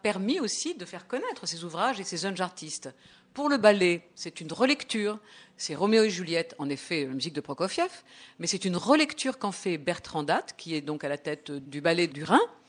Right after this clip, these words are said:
et qui nous a proposé une lecture admirable et extraordinaire, qui va très, très bien en plus avec, euh, la, la vie de Prokofiev, qui a, qui n'a pas été aussi simple.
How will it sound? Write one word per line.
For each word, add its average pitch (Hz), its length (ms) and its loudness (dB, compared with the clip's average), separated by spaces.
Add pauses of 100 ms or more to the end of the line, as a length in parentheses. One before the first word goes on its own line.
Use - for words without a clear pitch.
(300)
et 160 60 -6
qui - 140 -6
nous 175 140 0
a 170 40 2
proposé 202 400 0
une 160 120 0
lecture 151 360 -6
admirable 180 680 4
et - 100 2
extraordinaire, 175 800 0
qui 170 160 -10
va 147 140 -2
très, - 180 -8
très 190 160 -4
bien 180 180 -2
en 160 120 0
plus 196 240 -4
avec, 151 320 -2
euh, 143 200 -2 (460)
la, 143 220 -2
la 147 100 2
vie 185 220 0
de 170 80 4
Prokofiev, - 560 -4
qui - 80 -10
a, 131 60 -10 (140)
qui - 80 -12
n'a 139 80 -4
pas 185 120 -2
été 190 160 0
aussi - 240 -2
simple. 240 400 -2